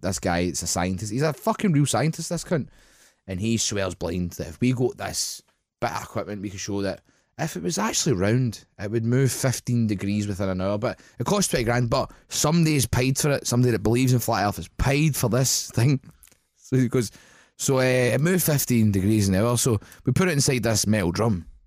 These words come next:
and then it moved fifty degrees. So we put it inside this other drum that's titanium or something like that,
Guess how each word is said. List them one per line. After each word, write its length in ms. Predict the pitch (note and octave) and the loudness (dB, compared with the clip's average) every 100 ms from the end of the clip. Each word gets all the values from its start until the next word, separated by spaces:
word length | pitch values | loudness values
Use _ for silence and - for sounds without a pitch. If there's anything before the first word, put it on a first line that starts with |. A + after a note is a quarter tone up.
| - | -2
and 100 | G#2+ | 2
then 80 | G#2+ | 2
it 60 | |
moved 180 | D3 D3 | 2 2
fifty 200 | A#2 A2 | 0 2
degrees. 220 | G#2 G#2+ | 2 2
So 160 | A#2+ G#2+ - - | 2 0 -4 -4
we 60 | C#3 | 0
put 140 | F3+ | 2
it 60 | A3 | 2
inside 240 | F3 D#3+ | 2 0
this 160 | C3+ C3+ | 0 0
other 200 | C#3+ D#3 | 0 0
drum 320 | C3 C#3 A#2+ | 0 2 2
that's 200 | A2 F#2 | 0 -2
titanium 640 | - B2 - B2 C#3 C3 G#2+ | -2 -2 0 0 2 2 2
or 60 | F2+ | 0
something 240 | B2 F2+ | -2 0
like 240 | F#2 G2+ | 0 0
that, 60 | - | -4